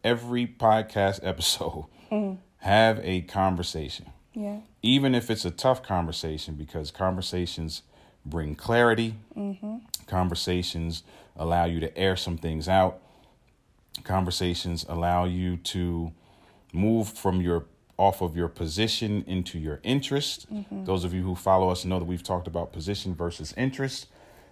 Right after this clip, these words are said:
Speaker 1: and what that means in resolving conflict.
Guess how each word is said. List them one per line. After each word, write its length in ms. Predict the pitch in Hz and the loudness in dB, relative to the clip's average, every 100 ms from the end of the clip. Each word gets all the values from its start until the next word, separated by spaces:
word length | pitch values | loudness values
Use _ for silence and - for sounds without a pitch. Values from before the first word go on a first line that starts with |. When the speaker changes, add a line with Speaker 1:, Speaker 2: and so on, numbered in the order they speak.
| - | -8
Speaker 1:
and 120 | 85 | 0
what 160 | 95 214 | 2 4
that 200 | 98 98 | 2 2
means 640 | 92 101 101 101 107 - - _ _ - | 2 4 4 2 0 -4 -8 _ _ -4
in 160 | 92 | -2
resolving 560 | 85 76 92 95 90 85 | -2 0 4 4 2 -4
conflict. 600 | - 101 104 - 107 - | 0 2 2 -2 -6 -6